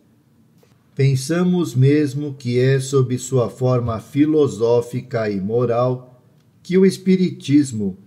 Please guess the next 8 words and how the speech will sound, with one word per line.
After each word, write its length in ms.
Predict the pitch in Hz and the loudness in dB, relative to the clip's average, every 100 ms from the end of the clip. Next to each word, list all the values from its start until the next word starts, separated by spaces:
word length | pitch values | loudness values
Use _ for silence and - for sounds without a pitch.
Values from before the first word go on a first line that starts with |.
| _ 139 | _ -4
encontra 800 | 143 135 147 160 165 143 147 | -4 -2 -2 -2 -2 0 2
os 240 | 139 139 120 | 4 4 2
mais 320 | 110 107 - | -6 -6 -8
firmes 680 | - 165 165 180 175 - _ _ _ _ _ | -4 -2 0 -2 -4 -8 _ _ _ _ _
e 160 | 185 190 | 2 2
mais 420 | 151 131 135 127 | 2 2 2 0
convictos 1040 | - 117 104 139 160 156 139 143 135 - _ | -4 -6 0 0 0 -4 -2 -2 -2 -10 _
aderentes. 1160 | 165 175 135 135 107 98 98 - 104 95 - | -4 -2 2 2 2 -2 -6 -8 -10 -10 -14